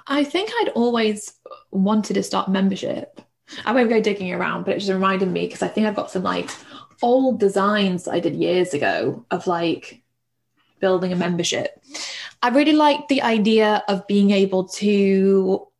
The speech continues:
bring together a cu-, the community in, like, a deeper way and have a space for people to come together, to learn more. And, you know, for me, obviously, F E A is about helping women to build businesses. So it's, like, having, uh, 'cause I had, like, email subscribers, which is great,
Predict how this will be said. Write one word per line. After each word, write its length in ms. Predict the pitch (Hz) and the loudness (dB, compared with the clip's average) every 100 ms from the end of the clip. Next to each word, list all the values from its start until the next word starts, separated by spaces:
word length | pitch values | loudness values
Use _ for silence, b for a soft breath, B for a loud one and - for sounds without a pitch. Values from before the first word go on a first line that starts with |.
| - | 0
bring 380 | 220 226 214 214 | 2 4 2 0
together 460 | - 214 208 196 185 | 0 -2 0 0 0
a 40 | |
cu-, 220 | - - | -4 -10
the 140 | 196 196 | -6 -2
community 440 | 208 214 202 196 | 2 2 2 0
in, 100 | 185 | -2
like, 180 | 175 - | -2 -2
a 60 | 175 | -2
deeper 360 | 196 190 190 | 0 0 0
way 380 | 180 165 185 233 | -2 0 -2 -2
and 100 | 196 | -4
have 300 | 202 202 196 - | -2 -2 -2 -4
a 60 | 190 | -8
space 520 | - 208 196 196 - | -6 0 0 0 -4
for 120 | 180 | -4
people 300 | 190 190 180 | -2 -2 -4
to 120 | - | -6
come 220 | 196 214 | -4 -2
together, 600 | 202 196 180 180 123 185 B B B | 0 -2 -2 -4 -4 -4 B B B
to 120 | - | -2
learn 340 | 202 214 208 202 | 2 2 2 2
more. 440 | 196 185 185 185 190 | 2 2 0 0 -2
And, 520 | 185 180 180 180 190 B B B _ _ - | -2 -2 -4 -4 -6 B B B _ _ -2
you 120 | 214 | 2
know, 220 | 208 196 | 2 2
for 140 | 196 233 | 0 0
me, 320 | 262 254 202 | 0 0 0
obviously, 380 | 196 180 175 - - | -2 -2 -4 -8 -8
F 200 | 202 - | -6 -2
E 80 | 208 | 0
A 40 | |
is 120 | 208 180 | 2 0
about 220 | 170 - | -2 -2
helping 260 | 185 190 | -4 -2
women 180 | 185 175 | -2 -2
to 80 | 185 | -2
build 300 | 180 208 - _ | -2 -4 -8 _
businesses. 640 | 220 220 190 170 151 165 | -2 0 -4 -4 -4 -2
So 140 | - 185 | -2 -2
it's, 240 | 175 - | -2 -4
like, 260 | 185 190 - B B B | -2 -2 -6 B B B
having, 520 | - 214 214 208 208 196 - _ _ | -4 0 0 0 -2 -4 -10 _ _
uh, 60 | - - | -6 -4
'cause 120 | 247 | -4
I 80 | 220 | -2
had, 200 | 269 247 | -4 -2
like, 240 | 196 - | -4 0
email 320 | 262 262 196 | 2 2 2
subscribers, 640 | 190 175 - 175 170 170 - | -2 -8 -4 -4 -4 -6 -4
which 160 | - | -4
is 100 | 175 | -4
great, 560 | - 214 190 175 - | -2 0 0 -4 -8